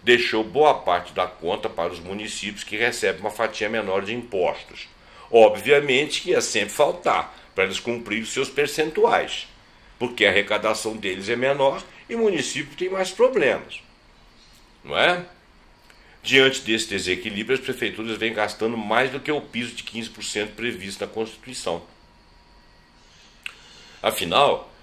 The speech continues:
elas estão encarregadas da atenção primária, cujo atendimento representa oitenta por cento do total de serviços de ação em saúde.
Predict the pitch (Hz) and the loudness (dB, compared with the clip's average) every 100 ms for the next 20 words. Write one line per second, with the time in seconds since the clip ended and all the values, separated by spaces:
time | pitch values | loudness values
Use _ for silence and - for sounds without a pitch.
0 | - - - - 107 123 123 113 - 117 | -20 -20 -20 2 4 4 4 -2 0 0
1 | - 123 123 131 120 98 90 113 107 87 | 0 -4 2 2 4 2 2 2 0 0
2 | 101 92 85 - 71 69 62 71 95 110 | -2 0 -4 -4 -6 -8 -4 -2 0 0
3 | 113 107 - 104 98 90 101 92 95 92 | -4 -6 -4 -6 -6 -6 -4 -6 -6 -4
4 | 90 107 104 90 135 143 127 98 - 123 | -4 -4 -4 -2 -2 -2 -6 -8 -6 -4
5 | 123 123 135 104 - 107 123 - 113 82 | -6 -4 -2 -2 2 2 2 -2 -4 -4
6 | 101 - 113 110 107 107 - 127 107 90 | -10 -2 -2 -2 -6 -6 0 0 0 -10
7 | - | -14